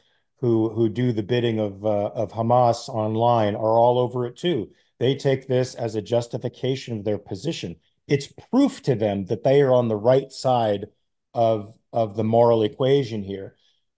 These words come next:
So, um, they say they have jurisdiction. You, you say, "Well, Israel could simply withdraw." Do-, what, what does this inter-, international co-, does this international court really have any jurisdiction?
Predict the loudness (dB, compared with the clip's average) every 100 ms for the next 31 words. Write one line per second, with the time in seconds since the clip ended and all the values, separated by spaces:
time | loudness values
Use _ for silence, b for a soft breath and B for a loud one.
0 | _ 0 4 4 2 2 2 2 2 0
1 | 2 0 2 2 0 0 -4 -2 -4 -6
2 | -8 -8 -8 -8 -2 -4 -2 -4 -4 -2
3 | 2 2 2 2 2 0 -4 -10 -4 -4
4 | 0 -2 -2 -6 -6 -6 -4 -4 -4 -2
5 | 0 0 -2 -2 -4 -2 -6 -4 -4 -4
6 | -6 -6 -6 -8 -4 -4 -2 0 0 -2
7 | -6 -6 -14 -14 -16 _ -4 0 0 -2
8 | 0 2 2 2 0 2 2 0 2 2
9 | 0 -4 -4 -4 -6 -4 -6 -6 -8